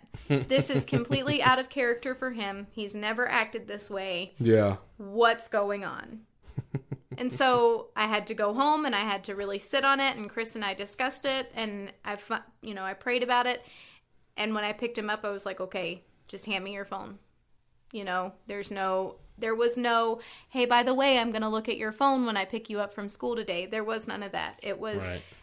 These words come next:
Speaker 2: at that point, it seemed emergent. It seemed like I needed to do what I needed to do in order to make sure he was safe and protected.
Speaker 1: Yeah.
Speaker 2: And so I think the same is true with a journal.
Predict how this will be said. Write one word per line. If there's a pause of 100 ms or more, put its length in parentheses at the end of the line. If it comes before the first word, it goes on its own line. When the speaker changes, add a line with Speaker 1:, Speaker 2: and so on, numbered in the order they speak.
(140)
Speaker 2:
at
that
point, (180)
it
seemed (100)
emergent. (240)
It
seemed
like
I
needed
to
do
what
I
needed
to
do
in
order
to
make
sure
he
was
safe
and
protected.
Speaker 1:
Yeah. (220)
Speaker 2:
And
so
I
think
the
same
is
true
with
a
journal.